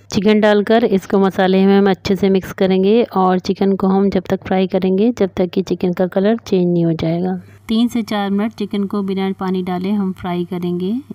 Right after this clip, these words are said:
इससे चिकन की जो स्मेल होती है वो भी ख़त्म हो जाती है और चिकन हमारा अच्छे से फ्राई भी हो जाता है।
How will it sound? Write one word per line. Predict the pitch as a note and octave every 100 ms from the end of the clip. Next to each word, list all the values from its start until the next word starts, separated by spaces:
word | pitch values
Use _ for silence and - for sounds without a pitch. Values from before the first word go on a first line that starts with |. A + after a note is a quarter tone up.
| - G3+
इससे | F#3+ G3+
चिकन | F#3+ F#3+ F#3+ F#3
की | F#3+
जो | F#3+
स्मेल | F3+ G3 G3
होती | G3 F#3 G3+
है | G3
वो | F3+
भी | F3+
ख़त्म | E3+ F#3 F#3+
हो | F#3+
जाती | F#3 F#3 G3 G3
है | G3
और | F#3+ F3+ F3
चिकन | F3+ F#3+ F#3+
हमारा | F#3 F#3 F3+
अच्छे | F3+ - F#3
से | G3+
फ्राई | G3 E3+ E3
भी | E3+
हो | E3+
जाता | E3+ E3+ -
है। | F3+ F3+